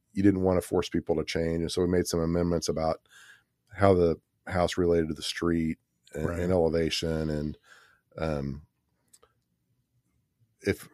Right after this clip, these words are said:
Speaker 1: if you had to use alleys or not, um, you know, because we have, <laughs> there's a great, there's a great,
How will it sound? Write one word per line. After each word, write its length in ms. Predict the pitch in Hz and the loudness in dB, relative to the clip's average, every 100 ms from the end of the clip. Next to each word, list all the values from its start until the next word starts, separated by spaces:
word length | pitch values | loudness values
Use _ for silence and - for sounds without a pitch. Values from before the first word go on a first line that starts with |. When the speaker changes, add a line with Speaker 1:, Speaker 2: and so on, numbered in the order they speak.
| - | -4
Speaker 1:
if 160 | 90 | -2
you 80 | 90 | 2
had 100 | 87 | 2
to 40 | 85 | 0
use 160 | 82 | 0
alleys 440 | 78 82 85 82 85 | 0 2 2 0 0
or 80 | |
not, 420 | 80 76 78 78 76 _ _ - | -2 -2 -2 -2 -4 _ _ -12
um, 440 | 78 78 71 69 - _ _ _ _ | -8 -6 -8 -10 -16 _ _ _ _
you 160 | 78 78 | -8 -8
know, 100 | 73 | -6
because 300 | 82 85 80 | -4 -2 0
we 80 | 87 | 2
have, 220 | 85 80 - - - | 2 0 -6 -14 -20
<laughs> 280 | _ - - | _ -18 4
there's 160 | 107 98 | 6 8
a 40 | |
great, 320 | 98 104 101 101 _ - - _ | 10 10 10 6 _ -20 -20 _
there's 180 | 95 98 | 2 4
a 60 | 92 | 4
great, 380 | 95 101 98 | 8 8 8